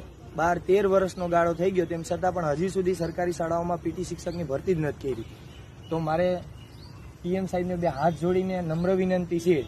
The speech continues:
કે માત્ર ને માત્ર તમે યોગ દિવસ ઉજવો છો, ખૂબ સારી વાત કહેવાય છે, પરંતુ સરકારી શાળાઓમાં જે બાળકો ભણતા હશે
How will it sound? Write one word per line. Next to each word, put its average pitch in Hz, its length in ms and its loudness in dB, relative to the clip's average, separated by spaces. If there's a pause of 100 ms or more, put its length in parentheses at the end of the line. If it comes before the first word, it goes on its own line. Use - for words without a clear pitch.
(540)
કે 180 140 2
માત્ર 165 420 2
ને 185 60 2
માત્ર 180 280 2 (640)
તમે 175 180 0
યોગ 175 300 4
દિવસ 185 240 2
ઉજવો 185 300 2
છો, 190 120 0 (180)
ખૂબ 185 160 0
સારી 180 320 4
વાત 185 200 6
કહેવાય 180 240 2
છે, 185 160 2
પરંતુ 180 520 0 (200)
સરકારી 175 400 0
શાળાઓમાં 175 340 2
જે 175 80 2
બાળકો 165 360 2
ભણતા 180 440 4
હશે 151 160 -4